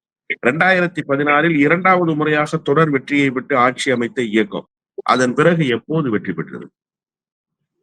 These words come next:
ஜெயலலிதா அம்மையார் மறைவுக்கு பிறகு எப்போது வெற்றி பெற்றது? எத்தனை நாடாளுமன்ற உறுப்பினர்களை அந்த கட்சி பெற்றிருக்கிறது?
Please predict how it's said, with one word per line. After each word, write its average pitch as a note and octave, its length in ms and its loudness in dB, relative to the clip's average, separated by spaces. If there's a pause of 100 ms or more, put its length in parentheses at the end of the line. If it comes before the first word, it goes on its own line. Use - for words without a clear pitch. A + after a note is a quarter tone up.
(100)
ஜெயலலிதா E3+ 320 4
அம்மையார் B2+ 420 0
மறைவுக்கு B2+ 380 -2
பிறகு C3 340 -4
எப்போது A#2+ 360 -2
வெற்றி F2+ 240 -6
பெற்றது? C#2 400 -16 (760)
எத்தனை G3+ 480 2
நாடாளுமன்ற D#3 680 2
உறுப்பினர்களை B2 600 -4
அந்த F#2+ 200 -8
கட்சி - 260 -8
பெற்றிருக்கிறது? F2 720 -8